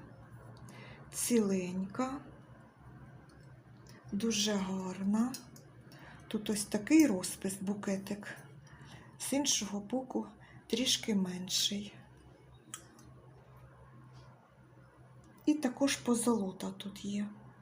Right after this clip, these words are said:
Такий кувшин буде коштувати триста гривень. Для компота, для молока або просто для краси на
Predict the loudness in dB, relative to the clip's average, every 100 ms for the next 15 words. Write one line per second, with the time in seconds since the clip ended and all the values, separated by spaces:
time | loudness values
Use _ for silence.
0 | -20 -20 -20 -20 -20 -20 -20 -20 -20 -20
1 | -20 -20 -20 -20 -20 -20 -20 -20 -20 -20
2 | -10 0 0 2 0 0 -4 2 6 8
3 | 8 8 0 -8 -14 -16 -16 -10 0 2
4 | 4 2 0 0 0 0 0 0 0 0
5 | 2 0 0 0 -2 0 0 0 -2 -4
6 | -12 -20 -20 -20 -20 -20 -20 -20 -20 -18
7 | -18 -10 0 2 2 4 4 6 6 6
8 | 4 0 2 2 4 4 0 -4 0 0
9 | 0 -4 -16 -20 -20 -18 -18 -18 -18 -18
10 | -18 -2 4 4 4 2 4 4 2 0
11 | 0 2 0 0 2 4 4 4 2